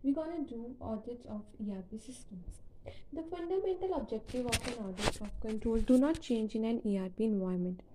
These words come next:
मतलब देखो यार, ईआरपी का जो मेन मोटिव है ना, जो मेन ऑब्जेक्टिव्स है, वो तो चेंज नहीं होगा। मेन ऑब्जेक्टिव होता क्या है? मेन ऑब्जेक्टिव होता है कि हमें रीजनेबल एश्योरेंस देनी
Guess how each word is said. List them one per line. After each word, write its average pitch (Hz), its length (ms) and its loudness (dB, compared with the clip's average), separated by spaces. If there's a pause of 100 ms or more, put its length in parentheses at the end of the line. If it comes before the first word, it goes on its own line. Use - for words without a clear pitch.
(300)
मतलब 370 160 6
देखो 247 260 8
यार, 247 300 0
ईआरपी 269 480 4
का 330 160 4
जो 330 180 8
मेन 240 320 10
मोटिव 233 460 6
है 208 120 2
ना, 190 120 2 (400)
जो 247 80 6
मेन 262 220 10
ऑब्जेक्टिव्स 226 640 2
है, 262 60 4
वो 226 180 4
तो 262 120 4
चेंज 294 380 4
नहीं 302 140 4
होगा। 208 300 0 (460)
मेन 330 260 10
ऑब्जेक्टिव 294 580 4
होता 214 260 0
क्या 233 160 2
है? 233 260 2
मेन 208 240 4
ऑब्जेक्टिव 214 440 -2
होता 202 300 -6
है 208 140 -6
कि - 240 12
हमें 311 300 12
रीजनेबल 208 680 -2
एश्योरेंस 196 680 -8
देनी 180 240 -8